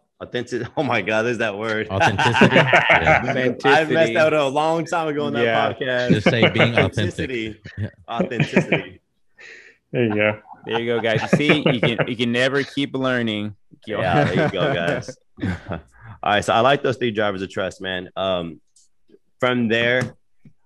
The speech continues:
Speaker 1: I wanna know your process. Your guys individually, you meet somebody, are you tr-, do you just trustworthy off the back, or do you have, like, a system in your head, like, you're just doing, or you just, it just naturally happens? Like, what goes on in your head to trust somebody?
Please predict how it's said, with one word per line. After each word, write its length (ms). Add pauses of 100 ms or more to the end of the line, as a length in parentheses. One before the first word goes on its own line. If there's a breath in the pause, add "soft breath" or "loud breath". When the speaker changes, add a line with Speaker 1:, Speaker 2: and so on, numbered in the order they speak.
Speaker 1:
I 140
wanna 220
know 120
your 220
process. 640
Your 180
guys 320
individually, 680
you 260
meet 240
somebody, 600 (720)
are 140
you 140
tr-, 220
do 180
you 80
just 200
trustworthy 460
off 220
the 60
back, 440
or 180
do 100
you 120
have, 360
like, 280 (340)
a 80
system 540
in 140
your 140
head, 520 (180)
like, 140
you're 100
just 160
doing, 360
or 180
you 80
just, 260 (480)
it 80
just 220
naturally 460
happens? 360
Like, 160
what 220
goes 240
on 100
in 60
your 140
head 200
to 60
trust 280
somebody? 440